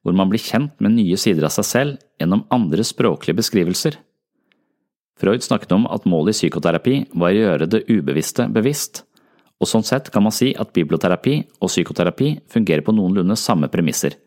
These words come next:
Biblioterapi kan bidra til å styrke vår evne til selvinnsikt, slik at vi klarer å innta flere perspektiver og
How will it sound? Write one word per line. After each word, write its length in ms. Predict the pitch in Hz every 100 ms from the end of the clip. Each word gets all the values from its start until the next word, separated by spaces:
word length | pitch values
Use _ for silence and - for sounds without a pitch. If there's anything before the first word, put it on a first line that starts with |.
| _ _ _ _ _ _ _ _
Biblioterapi 800 | 90 90 101 107 - 151 - _
kan 160 | 98
bidra 400 | 104 117 73 73 117
til 100 | 101
å 60 | -
styrke 580 | - 131 - - 139 131
vår 140 | 110 -
evne 300 | 90 76 113
til 100 | 104
selvinnsikt, 640 | - 110 85 - - - - - - -
slik 180 | - -
at 80 | 92
vi 80 |
klarer 320 | - 123 82 98
å 60 |
innta 300 | 110 80 - 104
flere 240 | 87 76
perspektiver 720 | 78 90 - - 85 85 151 151 - -
og 180 | - -